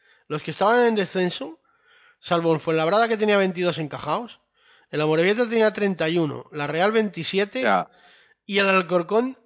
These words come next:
Speaker 1: treinta y nueve. O sea, es que el
Speaker 2: Era una
Speaker 1: año
Speaker 2: locura. Hubo,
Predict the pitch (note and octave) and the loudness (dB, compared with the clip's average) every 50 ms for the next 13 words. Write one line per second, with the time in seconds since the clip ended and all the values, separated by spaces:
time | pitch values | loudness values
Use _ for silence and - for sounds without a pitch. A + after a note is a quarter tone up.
0 | _ _ _ - G#3 G3+ G3 G3 F#3+ F#3+ F#3+ F3+ D#3+ - F3 E3 D#3+ D#3 D#3 D#3+ | _ _ _ -2 0 2 2 2 2 0 -2 -4 -4 -4 -2 0 0 0 0 0
1 | E3 F3+ F#3 F#3 E3+ C#3 A2+ G#2+ - - - _ _ _ _ _ _ _ _ - | 0 0 2 0 0 -2 -4 -10 -16 -20 -20 _ _ _ _ _ _ _ _ -14
2 | C#3+ D3 C#3 F#3 F#3 E3+ - - C3+ C3+ G#3+ A3 - - - - - - - G#2 | -12 -10 -6 -4 -4 -4 0 0 2 2 2 2 2 0 -2 -6 -8 -8 -4 -2
3 | G2+ G2+ G#2+ A2 | 0 0 -2 -2